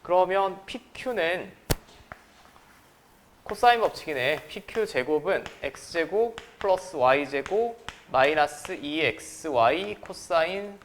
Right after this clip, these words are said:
세타가 될 거예요. 자, 맞죠? 얘가 최소가 될 때를 물어봤죠.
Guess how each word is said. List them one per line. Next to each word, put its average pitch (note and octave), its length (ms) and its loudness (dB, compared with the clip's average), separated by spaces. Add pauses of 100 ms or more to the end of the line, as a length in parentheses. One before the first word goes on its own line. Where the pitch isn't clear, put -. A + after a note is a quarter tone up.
(800)
세타가 F3 340 -2
될 A#2+ 160 -8
거예요. A2 320 -2 (1800)
자, - 320 -6
맞죠? G3+ 420 -8
얘가 C#3+ 600 6
최소가 B3+ 920 6
될 C#3+ 300 -6
때를 D3+ 680 0
물어봤죠. C3 540 -2